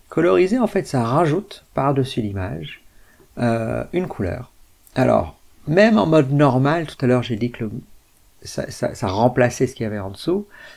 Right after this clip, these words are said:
Euh, bon, c'était un petit peu simpliste. Ici, euh, on a quand même une transparence qui est, euh, qui est quand même construite dans, euh, dans coloriser ici. Donc ici, ça remplace complètement. Mais, euh,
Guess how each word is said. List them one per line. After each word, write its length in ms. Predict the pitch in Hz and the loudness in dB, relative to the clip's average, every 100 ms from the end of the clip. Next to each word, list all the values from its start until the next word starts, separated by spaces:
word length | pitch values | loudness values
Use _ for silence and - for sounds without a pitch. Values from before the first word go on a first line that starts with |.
| - - | -16 -6
Euh, 560 | 127 135 123 123 120 123 - _ _ - | -4 0 0 0 -2 -6 -10 _ _ -12
bon, 140 | - - | -12 -12
c'était 300 | - - 120 | -16 -12 -10
un 120 | 110 | -10
petit 200 | - 117 | -8 -6
peu 200 | 123 113 | -4 -6
simpliste. 720 | - 131 131 214 208 - - - - _ - | -4 -6 -2 -2 -2 -8 -20 -20 -20 _ -6
Ici, 400 | 127 - 233 185 | -4 2 2 4
euh, 400 | 120 120 117 - - | 2 0 -4 -6 -4
on 100 | 123 | -2
a 80 | |
quand 140 | 120 160 | 0 0
même 120 | 180 | -2
une 100 | 117 | -4
transparence 680 | - 123 - 110 156 170 - | -4 -8 -6 -6 -4 -6 -10
qui 280 | - 120 123 | -8 -4 -2
est, 140 | 127 | -2
euh, 200 | 113 104 110 117 123 - _ _ _ _ _ | -4 -8 -12 -18 -20 -20 _ _ _ _ _
qui 140 | - | -12
est 20 | 123 | -8
quand 120 | 107 | -6
même 120 | 107 | -8
construite 760 | - 117 104 - 180 - - 220 | -8 -8 -8 -6 -6 -6 -18 -14
dans, 640 | 127 107 147 151 151 135 | -14 -2 0 2 0 0
euh, 440 | 107 107 107 101 - - - - _ - 135 | 0 -2 -4 -6 -8 -12 -18 -20 _ -18 -10
dans 120 | 117 | -8
coloriser 540 | - 113 98 98 135 | -4 -4 -4 -4 -4
ici. 320 | 156 - - - - - - _ | -6 -6 -10 -10 -20 -20 -20 _
Donc 140 | 107 110 | -10 -6
ici, 260 | 110 147 | -6 -4
ça 160 | 120 101 | -4 -4
remplace 360 | 107 107 98 - | -6 -6 -6 -8
complètement. 600 | 101 90 101 120 156 - - - - - - | -14 -12 -10 -8 -8 -10 -20 -20 -20 -20 -10
Mais, 320 | 113 120 - - | -4 -4 -4 -8
euh, 300 | 113 110 110 | -10 -8 -8